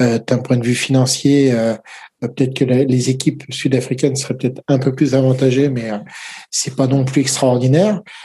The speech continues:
Et comparé aux, aux puissances financières du Nord, quand on a beau dire, quand t'as un championnat ouvert, euh, où tu peux avoir déjà quatorze équipes en France, plus douze à treize équipes en, en,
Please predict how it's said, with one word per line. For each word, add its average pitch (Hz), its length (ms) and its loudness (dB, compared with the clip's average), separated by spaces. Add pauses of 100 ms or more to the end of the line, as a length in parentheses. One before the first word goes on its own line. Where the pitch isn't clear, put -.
(140)
Et 131 100 -4
comparé 139 680 2
aux, 120 200 -4
aux 123 120 -4
puissances 131 420 -2
financières 131 500 0
du 123 120 -2
Nord, 135 260 0 (340)
quand 185 280 -2
on 170 180 2
a 135 80 4
beau 139 140 2
dire, 196 200 -2
quand 160 140 -2
t'as 139 160 0
un 123 60 2
championnat 135 500 0
ouvert, 135 500 0 (680)
euh, 117 440 -2 (140)
où 147 240 2
tu 135 220 -4
peux 131 160 0
avoir 123 540 2
déjà 123 280 -2
quatorze 139 400 0
équipes 143 360 -2 (580)
en 127 120 0
France, 135 460 -2
plus - 640 -2
douze 139 380 2
à 131 80 4
treize 131 260 0
équipes 131 400 0 (180)
en, 113 340 -4
en, 107 460 -2